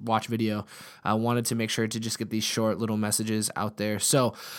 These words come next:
um, we're going to be in First Corinthians, and if you're not familiar with the book of First Corinthians, it's a letter written by the Apostle Paul to the church in Corinth around fifty-five A D. So it's about fifty years after the death and resurrection of Jesus.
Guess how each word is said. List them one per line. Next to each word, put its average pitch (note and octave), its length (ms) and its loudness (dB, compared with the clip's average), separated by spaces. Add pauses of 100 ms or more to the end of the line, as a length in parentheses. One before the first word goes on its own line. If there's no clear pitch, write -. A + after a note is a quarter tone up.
(280)
um, A2+ 360 6
we're C#3 200 2
going E3+ 360 8
to G3 140 4
be G3+ 140 6
in C3 340 4
First C3+ 280 2
Corinthians, A#2+ 480 4
and A#2 60 2
if A2+ 80 -2
you're B2 100 2
not C3 160 6
familiar C#3 300 6
with A#2+ 160 4
the B2+ 60 0
book A#2+ 160 0
of C3+ 80 -4
First A#2+ 200 2
Corinthians, A#2 440 2
it's A2 100 2
a A2+ 60 2
letter B2 320 6
written C3+ 320 4
by C#3 160 10
the C3 80 6
Apostle B2 460 4
Paul A2 440 0 (640)
to D3+ 360 10
the C#3+ 120 4
church B2 380 2
in B2 180 0
Corinth A#2+ 400 2
around A2+ 240 2
fifty-five A#2+ 600 2
A G#2+ 180 -2
D. G2+ 200 -2
So - 120 -2
it's A#2+ 80 0
about A#2+ 160 2
fifty D3+ 260 2
years B2+ 340 4
after - 300 -2
the B2 100 0
death A#2 320 0
and A#2+ 140 -2
resurrection A2 640 -2 (460)
of A2+ 120 -4
Jesus. G#2 500 0